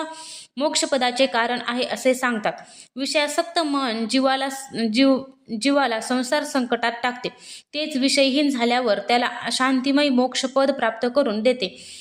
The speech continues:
जसे तुपाने भिजलेली वात खा-, अ, खाणाऱ्या दिव्यातून दूर अस-, अ,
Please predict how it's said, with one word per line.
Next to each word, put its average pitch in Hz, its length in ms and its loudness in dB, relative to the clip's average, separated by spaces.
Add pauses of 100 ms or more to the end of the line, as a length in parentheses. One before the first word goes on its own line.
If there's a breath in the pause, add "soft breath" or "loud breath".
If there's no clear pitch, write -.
(420 loud breath)
जसे 294 260 2
तुपाने 294 480 0
भिजलेली 262 460 2
वात 240 240 0 (140)
खा-, 240 180 -2
अ, 214 400 -2 (400 loud breath)
खाणाऱ्या 285 420 0
दिव्यातून 262 580 2
दूर 277 340 2
अस-, - 480 -6
अ, 220 300 -4